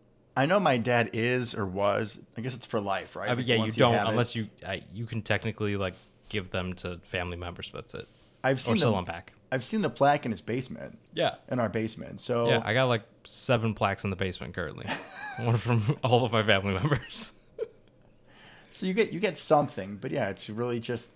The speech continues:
Speaker 2: You get to go to
Speaker 1: bragging
Speaker 2: a
Speaker 1: rights.
Speaker 2: meeting every July.
Speaker 1: That's right.
Speaker 2: You get to vote for positions and people that you have no idea who they are.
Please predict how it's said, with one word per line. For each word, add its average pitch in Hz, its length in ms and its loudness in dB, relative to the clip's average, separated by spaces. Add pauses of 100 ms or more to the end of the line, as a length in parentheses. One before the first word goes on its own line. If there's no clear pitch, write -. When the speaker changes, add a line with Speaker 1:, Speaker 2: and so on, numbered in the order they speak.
(160)
Speaker 2:
You 202 120 -2
get - 80 -2
to 135 40 2
go - 80 6
to 107 80 2
Speaker 1:
bragging 95 60 0
Speaker 2:
a 92 40 -2
Speaker 1:
rights. 90 140 0
Speaker 2:
meeting 117 340 0 (840)
every 104 200 -4
July. 95 460 -8 (220)
Speaker 1:
That's 107 260 -6
right. 127 320 -2 (220)
Speaker 2:
You 120 100 -2
get 135 120 -2
to 113 120 2
vote 107 400 2
for 104 560 -4 (440)
positions 107 520 0
and 98 140 -2
people 110 260 -2
that 101 100 -2
you 110 120 -2
have 101 100 -2
no 101 240 2
idea 87 240 0
who 90 100 -6
they 87 160 -8
are. 73 240 -8